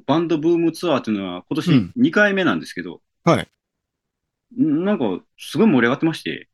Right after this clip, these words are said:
Speaker 2: うんうんうん。
Speaker 1: 名古屋も京都もめちゃくちゃ盛り上がりまして。
Speaker 2: はい。いいじゃないですか。
Speaker 1: うん。いい感じですね。
Speaker 2: うんうんうん。
Speaker 1: 次が、二十四日が、
Speaker 2: はい。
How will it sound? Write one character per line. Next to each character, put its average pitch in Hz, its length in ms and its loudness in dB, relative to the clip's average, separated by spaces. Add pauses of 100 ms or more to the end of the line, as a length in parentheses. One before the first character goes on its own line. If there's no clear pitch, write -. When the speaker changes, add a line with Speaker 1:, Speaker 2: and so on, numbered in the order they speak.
(160)
Speaker 2:
う 147 80 4
ん - 20 6
う 143 40 6
ん 110 480 0 (840)
う 139 60 2
ん。 147 60 2
Speaker 1:
名 185 160 2
古 160 140 2
屋 110 100 2
も 98 300 -2
京 151 220 -2
都 107 100 -4
も 90 300 -2
め 101 120 -6
ち 147 60 -6
ゃ 135 40 -4
く - 80 -14
ち 226 60 0
ゃ 208 40 2
盛 127 120 2
り 101 60 2
上 95 60 0
が 95 80 0
り 90 60 -4
ま 95 120 -8
し - 60 -20
て。 87 180 -14 (300)
Speaker 2:
は 127 160 0
い。 78 80 -6 (320)
い 117 60 -6
い - 20 -8
じ 90 80 -8
ゃ - 20 -10
な 65 60 -12
い - 20 -16
で - 40 -20
す - 60 -20
か。 - 60 -20 (380)
Speaker 1:
う 160 100 2
ん。 117 300 2
い 151 160 2
い 147 40 -2
感 156 220 0
じ 147 400 -6
で 110 80 -12
す - 140 -10
ね。 90 220 -6 (200)
Speaker 2:
う 139 40 -2
ん - 40 0
う - 20 2
ん - 20 0
う - 20 0
ん。 117 80 0
Speaker 1:
次 135 220 2
が、 101 280 0 (880)
二 165 160 4
十 117 420 0 (1300)
四 151 180 4
日 135 240 0
が、 120 260 -2 (280)
Speaker 2:
は 156 120 2
い。 - 80 -4